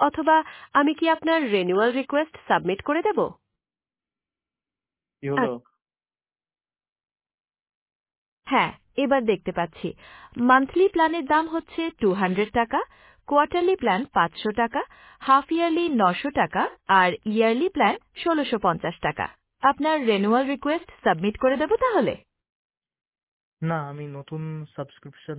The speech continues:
Speaker 2: নেব।
Speaker 1: আপনি কি এক্সিস্টিং প্ল্যান রিনিউ করতে চাইছেন? আপনার রিনিউয়াল রিকোয়েস্ট already পেন্ডিং আছে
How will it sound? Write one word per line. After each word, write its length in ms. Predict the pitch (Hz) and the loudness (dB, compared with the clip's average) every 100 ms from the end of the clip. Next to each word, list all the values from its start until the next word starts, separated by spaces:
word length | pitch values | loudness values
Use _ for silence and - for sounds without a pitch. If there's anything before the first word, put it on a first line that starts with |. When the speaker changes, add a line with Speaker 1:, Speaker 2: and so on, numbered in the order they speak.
| 143 | -12
Speaker 2:
নেব। 140 | 131 156 - _ _ _ _ _ _ _ _ _ _ _ _ _ _ _ _ _ _ _ _ _ _ _ _ _ _ _ _ _ _ _ 277 | -14 -18 -20 _ _ _ _ _ _ _ _ _ _ _ _ _ _ _ _ _ _ _ _ _ _ _ _ _ _ _ _ _ _ _ -4
Speaker 1:
আপনি 220 | 285 339 | 0 -2
কি 160 | 349 349 349 - 202 | 2 0 0 -2 -2
এক্সিস্টিং 440 | 180 214 - 302 311 | 0 -2 0 -4 -2
প্ল্যান 200 | 320 330 269 | -2 0 2
রিনিউ 320 | 208 190 226 320 | 2 4 2 0
করতে 180 | 320 381 | -4 -4
চাইছেন? 340 | 480 466 254 185 - - - - | -4 -2 -2 -4 -6 -16 -20 -2
আপনার 360 | 202 202 339 349 254 | 0 2 0 0 2
রিনিউয়াল 340 | 214 214 247 285 311 | 4 4 2 2 -2
রিকোয়েস্ট 360 | - 320 320 - 220 | -2 -4 -4 -4 0
already 340 | 220 240 302 359 - | 2 2 0 0 0
পেন্ডিং 340 | 202 196 254 202 | 0 0 0 0
আছে 200 | 170 - | -2 -6